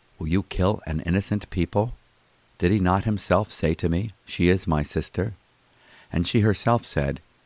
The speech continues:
"He is my brother. In the integrity of my heart and the innocence of my hands I have done this." Then God said to him in the dream,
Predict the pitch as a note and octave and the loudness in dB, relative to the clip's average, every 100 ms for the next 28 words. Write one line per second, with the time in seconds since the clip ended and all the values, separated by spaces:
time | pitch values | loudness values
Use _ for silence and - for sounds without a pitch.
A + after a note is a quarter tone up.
0 | _ - G#2 E2+ F2 D2+ C2 G#2 D#2+ C2+ | _ 0 2 2 2 0 2 2 0 -2
1 | - _ _ _ _ _ _ - F#2+ F#2 | -8 _ _ _ _ _ _ 2 4 6
2 | F2 E2 A2+ A2 F#2+ E2 E2 D2+ - F#2+ | 4 2 0 0 0 0 0 0 0 -2
3 | C#2+ - - _ _ _ _ _ - F2 | -2 -6 -16 _ _ _ _ _ -4 0
4 | E2+ G#2 A#2 - D#2+ - D#2 D#2+ D2+ D2 | 0 2 0 0 -4 -2 -2 0 -2 0
5 | F#2 D#2+ C#2 D#2 C#2 D2 C#2 E2 D#2+ B1+ | 0 0 -2 -4 -4 -4 0 0 0 -4
6 | - - _ _ _ _ _ _ _ - | -12 -20 _ _ _ _ _ _ _ -2
7 | F2 D#2+ D#2+ F#2+ - F2+ E2 E2+ E2+ F2 | 0 2 0 0 0 0 0 0 2 2
8 | F#2 D#2+ D2+ C#2+ D#2 | 0 0 0 0 -2